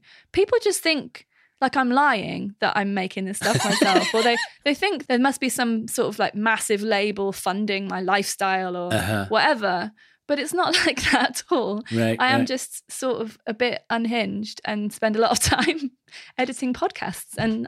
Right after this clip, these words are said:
Speaker 1: I like it. That's
Speaker 2: Yeah,
Speaker 1: all.
Speaker 2: yeah.
Speaker 1: I just
Speaker 2: So
Speaker 1: like it.
Speaker 2: it's, so it's really, I mean, you, you and I share that in, uh, in some, it's the doing that, um,
Speaker 1: Yeah.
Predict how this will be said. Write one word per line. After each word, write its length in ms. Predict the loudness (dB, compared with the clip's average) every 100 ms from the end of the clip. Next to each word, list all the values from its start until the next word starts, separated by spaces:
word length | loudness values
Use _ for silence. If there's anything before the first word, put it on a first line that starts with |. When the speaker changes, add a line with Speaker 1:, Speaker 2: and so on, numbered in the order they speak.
| 0
Speaker 1:
I 140 | 2
like 300 | 2 0 -2
it. 160 | -8 -2
That's 120 | 4
Speaker 2:
Yeah, 100 | 6 6
Speaker 1:
all. 60 |
Speaker 2:
yeah. 240 | 6 4 0
Speaker 1:
I 20 |
just 160 | -2 2
Speaker 2:
So 200 | 4 4
Speaker 1:
like 60 | 4
it. 20 |
Speaker 2:
it's, 180 | 2 2
so 100 | 2
it's 120 | 0
really, 320 | 4 4 4 2
I 80 |
mean, 320 | 4 4 2 2
you, 120 | 0
you 220 | 2 4 4
and 100 | 4
I 120 | 4
share 320 | 4 4 4
that 220 | 4 2
in, 260 | 0 2 2
uh, 160 | 2 2
in 100 | 0
some, 180 | -2 -2
it's 200 | -4 0
the 100 | 0
doing 720 | 4 6 6 4 2 -2 -6 _ _ _ 0
that, 260 | 2 2 2
um, 280 | 4 4 4
Speaker 1:
Yeah. 280 | 2 0